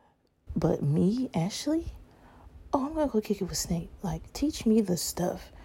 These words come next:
I don't care about your bad attitude or dislike or however you feel about whatever.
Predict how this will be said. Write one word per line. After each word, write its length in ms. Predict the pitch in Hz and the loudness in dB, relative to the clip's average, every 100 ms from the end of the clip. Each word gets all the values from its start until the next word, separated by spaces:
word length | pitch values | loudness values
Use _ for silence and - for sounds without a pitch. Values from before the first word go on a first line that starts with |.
| - - | -20 -2
I 60 | 208 | 2
don't 180 | 247 | 2
care 360 | 247 247 269 262 | 4 4 4 0
about 360 | - 226 220 - | 0 0 0 2
your 180 | 233 208 | 2 2
bad 260 | 214 202 | 2 2
attitude 640 | 180 190 226 233 254 247 302 | 2 0 0 0 2 0 -2
or 160 | 185 | 0
dislike 580 | 185 202 - 202 220 233 | 2 2 2 0 0 2
or 140 | 190 | 0
however 360 | 170 180 202 220 | 0 0 0 0
you 120 | 226 | -4
feel 320 | 226 226 226 | -2 2 4
about 360 | 208 185 190 190 | 2 -2 -4 -4
whatever. 800 | 160 160 196 175 196 - - 127 | -6 -2 0 2 0 -2 -6 -8